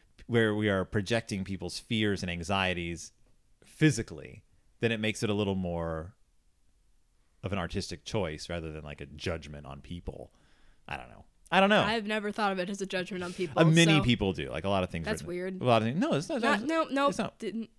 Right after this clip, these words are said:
Speaker 1: I wouldn't say it's weird. It's just, it's a way of looking at it.
Speaker 2: Mm-hmm.
Speaker 1: Um, you know, in a world where people who look different are definitely looked down on,
Speaker 2: Mm-hmm.
Speaker 1: uh, and judged.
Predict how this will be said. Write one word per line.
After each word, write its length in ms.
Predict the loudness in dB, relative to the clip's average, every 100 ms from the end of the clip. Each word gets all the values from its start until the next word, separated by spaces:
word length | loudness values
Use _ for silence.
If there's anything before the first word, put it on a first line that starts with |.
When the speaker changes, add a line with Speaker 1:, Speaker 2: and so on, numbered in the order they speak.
| _ _
Speaker 1:
I 40 | 2
wouldn't 100 | 2
say 60 |
it's 100 | 0
weird. 480 | 4 4 4 0 -4
It's 100 | -4
just, 160 | -6 -6
it's 140 | 0
a 20 |
way 180 | 4 4
of 120 | 4
looking 280 | 0 -4 -10
at 160 | -12 -16
it. 120 | -18 -14 -10
Speaker 2:
Mm-hmm. 500 | -8 -10 -12 _ 0
Speaker 1:
Um, 720 | 0 0 -4 -6 -10 -12 -16 _ _ 4
you 80 | 6
know, 80 |
in 100 | 6
a 60 | 6
world 340 | 6 6 6
where 180 | 4 0
people 380 | 0 -4 0 0
who 100 | 2
look 240 | 0 -4
different 340 | -8 -12 -10 -6
are 200 | -6 -6 -12 _ _ -6
definitely 720 | -2 0 0 -2 0 0 -2 -6
looked 180 | -6 -4
down 240 | -2 -2 -4
on, 320 | -8 -14 -12
Speaker 2:
Mm-hmm. 160 | -10 -10 -12 _
Speaker 1:
uh, 160 | -4 -2
and 140 | 0 4
judged. 540 | 4 2 -2 -12 -16